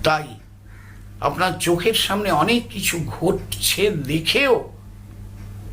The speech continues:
আপনাকে চুপ করে থাকতে হবে। মনে রাখবেন, আপনাকে খুশি রাখার প্রধান দায়িত্ব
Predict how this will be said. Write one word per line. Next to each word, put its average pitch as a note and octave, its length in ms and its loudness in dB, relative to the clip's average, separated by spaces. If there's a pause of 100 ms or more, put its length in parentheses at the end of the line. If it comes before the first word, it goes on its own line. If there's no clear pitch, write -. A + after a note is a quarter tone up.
(280)
আপনাকে C#3 320 -4
চুপ - 280 -4
করে G#2 160 -6
থাকতে G2+ 420 -6
হবে। G#2 260 -6 (1120)
মনে D#3 240 6
রাখবেন, E3 460 4 (840)
আপনাকে D3+ 460 -2
খুশি E3 420 0
রাখার D3 440 2 (120)
প্রধান C#3+ 460 2
দায়িত্ব B2+ 720 -2